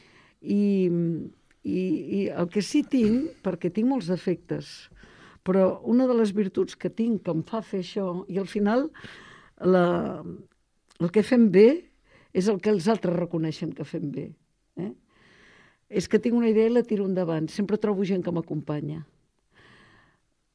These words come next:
Per sort, perquè sola no ho faig. Sempre trobo gent que m'acompanya en la idea i que la vol compartir. I, i, i clar, les idees sempre venen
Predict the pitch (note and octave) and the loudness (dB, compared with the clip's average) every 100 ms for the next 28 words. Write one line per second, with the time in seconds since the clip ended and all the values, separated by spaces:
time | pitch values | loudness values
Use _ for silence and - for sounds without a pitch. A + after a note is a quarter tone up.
0 | _ - - E3 - E3+ E3 - C#3+ D#3+ | _ -12 -6 -6 -2 -4 -4 -10 -10 -10
1 | - F3 G3 G3 F3+ - - - - - | -4 -2 0 0 -2 -8 -12 -14 -20 -20
2 | - - G3 F#3+ G3+ F#3 F3 D3+ - D#3+ | -20 -6 -6 -4 -4 -4 -4 -6 -10 -8
3 | F#3+ F#3+ E3 E3+ F3+ - - F#3 F#3+ F3 | -4 -4 -4 -8 -12 -10 -8 -4 -4 -4
4 | - - D#3+ D#3+ D#3+ F3 A3+ A#3 G3 E3 | -6 -8 -6 -2 -2 -2 -4 -4 -6 -4
5 | E3 D#3 E3 D3+ D3+ C#3+ - D3 - _ | -6 -6 -8 -8 -10 -10 -14 -14 -16 _
6 | _ - - - - - - _ _ G#3 | _ -20 -20 -20 -20 -20 -20 _ _ 0
7 | G#3 G3+ G3 F#3 F3+ E3+ - - - _ | 2 2 2 2 0 0 -4 -8 -14 _
8 | _ _ _ _ _ _ _ _ _ _ | _ _ _ _ _ _ _ _ _ _
9 | _ - A#3 G3+ G3+ D#3 G3 - A3+ A#3 | _ -14 -6 -4 -4 -4 -6 -4 -4 -4
10 | - - - F3+ F#3+ F3+ F#3+ G3+ A3 C4 | -6 -14 -4 0 0 0 2 4 4 2
11 | - C4+ C#4+ A#3+ F3+ G3+ A3+ | -2 -2 -2 -2 0 2 2